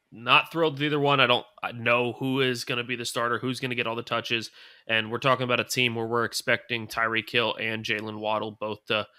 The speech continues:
have monster games. Um, and Gesicki usually steals a touchdown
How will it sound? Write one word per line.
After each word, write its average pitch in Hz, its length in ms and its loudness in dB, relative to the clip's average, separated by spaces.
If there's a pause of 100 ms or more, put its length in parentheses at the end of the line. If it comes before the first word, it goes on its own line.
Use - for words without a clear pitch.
(300)
have 113 240 6
monster 107 400 0
games. 104 480 -4 (340)
Um, 98 340 -4 (720)
and 113 200 -2
Gesicki 117 400 2
usually 107 380 -2
steals 110 320 0
a 104 60 -14
touchdown 107 580 -4